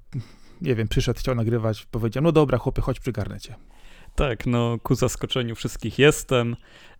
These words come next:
Speaker 2: E, i też przy okazji moż-, mogę też powiedzieć, że nasza strona także jest, bo,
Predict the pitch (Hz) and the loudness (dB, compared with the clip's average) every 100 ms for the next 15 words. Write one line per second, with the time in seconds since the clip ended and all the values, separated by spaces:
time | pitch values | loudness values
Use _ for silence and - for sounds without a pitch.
0 | - - 65 65 143 - 117 - - 120 | -6 -2 0 0 0 0 -2 -2 -2 0
1 | - 135 127 117 120 113 107 113 113 110 | 0 2 2 2 2 2 -2 -4 -2 -2
2 | 117 113 123 123 - - 123 123 117 - | -2 0 0 2 -2 -2 2 2 2 0
3 | - - 123 123 120 - - 117 113 - | 0 2 2 2 0 -4 0 2 4 2
4 | 117 - 110 101 95 127 131 - 117 120 | 2 -4 -4 -4 -2 0 0 0 -2 0
5 | 120 - 107 110 107 107 | -4 -6 -8 -6 -6 -8